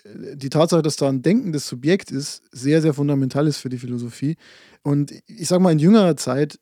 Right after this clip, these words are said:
ist es eher aus psychologischer, neurowissenschaftlicher Sicht interessant geworden, denn die Frage ist ja, gibt's sowas wie ein beständiges Ich? Wir erinnern uns ja noch alle an diesen tollen Kassenschlager von Richard David Brecht, der heißt ja, äh, "Wer bin ich?" und wenn ja, wie viele?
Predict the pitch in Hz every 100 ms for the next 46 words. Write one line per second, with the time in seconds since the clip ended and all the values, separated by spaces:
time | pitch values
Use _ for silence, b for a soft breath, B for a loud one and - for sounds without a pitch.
0 | - 143 - 135 - 135 135 151 156 135
1 | - - 135 131 160 151 139 139 180 165
2 | 151 143 135 135 127 131 - 135 127 -
3 | 127 127 120 131 127 127 139 135 b b
4 | b b - - 135 147 - 135 120 -
5 | - - 139 135 127 135 120 113 135 135
6 | 127 120 151 175 - - - - 127 143
7 | 143 143 156 147 143 139 139 - 143 143
8 | 135 131 139 135 - b b - 165 170
9 | 208 202 - 147 151 143 139 151 143 143
10 | 131 127 135 151 - 135 139 139 139 135
11 | 135 - 135 123 123 - - _ _ _
12 | 131 135 117 127 180 - 123 120 120 117
13 | 127 123 120 - 131 131 214